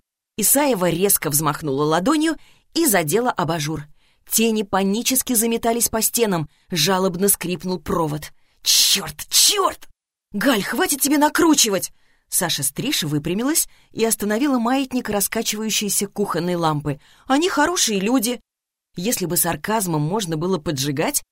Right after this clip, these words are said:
в руках Галины Исаевой истлела бы не только сигарета, но и вся пачка.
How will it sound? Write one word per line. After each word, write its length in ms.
в 120
руках 340
Галины 400
Исаевой 640
истлела 560
бы 120
не 140
только 280
сигарета, 560
но 180
и 120
вся 240
пачка. 480